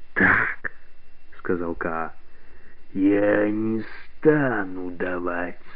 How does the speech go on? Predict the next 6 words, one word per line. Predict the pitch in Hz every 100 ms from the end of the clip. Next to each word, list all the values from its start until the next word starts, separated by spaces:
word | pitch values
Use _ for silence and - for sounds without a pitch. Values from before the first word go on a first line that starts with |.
| -
слова. | 90 87 87 87 87 85 85 85 - - - - - - - - - - - - -
Но | 101 110 110 113 107 92 - - - - - - -
что | - - - 135 139 131
ты | 151 147
думаешь | 135 131 156 156 156 151 147 139 127 - 135
делать, | 120 131 165 156 120 98 98